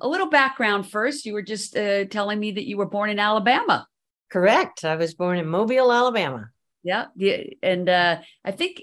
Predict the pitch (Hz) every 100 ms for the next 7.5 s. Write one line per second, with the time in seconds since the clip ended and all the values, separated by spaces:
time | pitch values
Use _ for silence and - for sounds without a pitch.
0 | - 247 247 392 311 320 285 262 - 247
1 | 262 269 269 233 220 294 - - 139 -
2 | - _ _ _ _ _ _ - 220 208
3 | 208 196 214 208 - 208 175 165 170 175
4 | 151 151 143 131 - 180 160 - 190 175
5 | 170 160 165 185 175 160 156 185 190 175
6 | 160 160 156 165 147 143 165 156 147 143
7 | 143 139 131 123 123